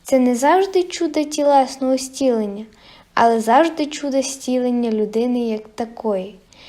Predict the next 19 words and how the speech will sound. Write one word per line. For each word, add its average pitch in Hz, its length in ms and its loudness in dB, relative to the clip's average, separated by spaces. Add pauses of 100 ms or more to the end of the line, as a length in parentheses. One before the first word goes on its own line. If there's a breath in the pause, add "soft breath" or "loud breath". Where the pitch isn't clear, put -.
(200 loud breath)
Віра 392 320 6
спасає 320 760 0
лю-, 302 180 -4
усю 294 400 -2
людину, 220 580 -2 (420 loud breath)
якщо 247 440 -2
для 240 200 -2
спасення 294 680 -2
потрібне 254 580 -2
тілесне 233 600 -4
здоров'я. 214 640 -4 (720 loud breath)
То 226 100 -2
віра 285 500 2
повертає 247 720 0
його, 202 280 -10 (340 loud breath)
а - 60 -2
якщо 233 380 0
не 247 140 2
потрібне, 233 760 -2